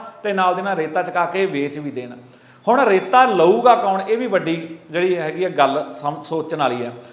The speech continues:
ਪੰਜਾਬ ਵਿੱਚ ਤੇਈ ਜ਼ਿਲ੍ਹੇ ਆ, ਸੱਤ ਜ਼ਿਲ੍ਹਿਆਂ ਦੇ ਵਿੱਚ ਰੇਤਾ ਪਿਆ। ਤੁਸੀਂ ਮੈਨੂੰ ਇਹ ਦੱਸੋ ਵੀ ਇੱਕ ਇੱਕ ਬੱਠਲ ਨਾਲ ਕਿਤ-, ਕਿਹੜੇ ਥਾਂ ਤੇ ਵੇਚੂਗਾ?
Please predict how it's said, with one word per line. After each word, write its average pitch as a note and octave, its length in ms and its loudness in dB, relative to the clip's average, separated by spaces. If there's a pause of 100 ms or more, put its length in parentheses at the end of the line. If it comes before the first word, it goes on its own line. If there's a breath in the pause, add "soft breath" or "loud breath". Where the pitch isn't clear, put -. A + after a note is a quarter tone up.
(200 loud breath)
ਪੰਜਾਬ G#3 340 6
ਵਿੱਚ A#3+ 160 2
ਤੇਈ A3+ 320 0
ਜ਼ਿਲ੍ਹੇ F#3 260 0
ਆ, G3+ 100 2
ਸੱਤ F#3 300 0
ਜ਼ਿਲ੍ਹਿਆਂ A3 240 -2
ਦੇ A#3 80 0
ਵਿੱਚ A3 160 0
ਰੇਤਾ D3 320 2
ਪਿਆ। D3+ 340 0 (560)
ਤੁਸੀਂ G3+ 180 -6
ਮੈਨੂੰ A#3 160 -2
ਇਹ A#3 60 0
ਦੱਸੋ A#3 220 -2
ਵੀ A#3+ 120 -6
ਇੱਕ A3 240 -6
ਇੱਕ A3 140 -2
ਬੱਠਲ F3 360 -2
ਨਾਲ G#3 180 2
ਕਿਤ-, G3+ 180 -6
ਕਿਹੜੇ A3 220 -4
ਥਾਂ G3+ 180 -4
ਤੇ F#3 60 -6
ਵੇਚੂਗਾ? D3 440 -8